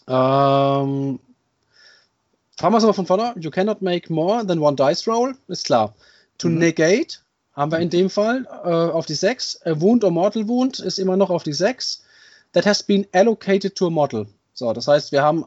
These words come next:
Speaker 1: äh, eine Wunde zugewiesen, haben jetzt die Entscheidung für den, äh, für
Speaker 2: Genau.
Speaker 1: den Helden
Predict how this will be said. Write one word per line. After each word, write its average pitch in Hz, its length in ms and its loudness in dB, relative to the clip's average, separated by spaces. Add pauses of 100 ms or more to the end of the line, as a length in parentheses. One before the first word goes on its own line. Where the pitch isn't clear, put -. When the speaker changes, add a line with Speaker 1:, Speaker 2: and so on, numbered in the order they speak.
Speaker 1:
äh, 139 400 0 (360)
eine 151 180 -4
Wunde 190 220 2
zugewiesen, 254 680 0
haben 185 180 2
jetzt 196 220 0
die 190 100 2
Entscheidung 202 720 0 (400)
für 185 360 2
den, 160 600 0 (560)
äh, 135 460 2 (800)
für - 180 -6
Speaker 2:
Genau. 143 280 4
Speaker 1:
den 127 40 -6
Helden 233 600 0